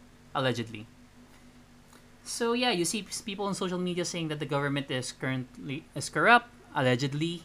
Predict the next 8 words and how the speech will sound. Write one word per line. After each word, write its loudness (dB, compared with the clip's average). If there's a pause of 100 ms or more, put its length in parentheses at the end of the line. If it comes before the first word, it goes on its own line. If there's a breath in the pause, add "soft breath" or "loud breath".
and 0
you 4
guys 2
should -8
chase -8
after -2
high-profile -4
companies -4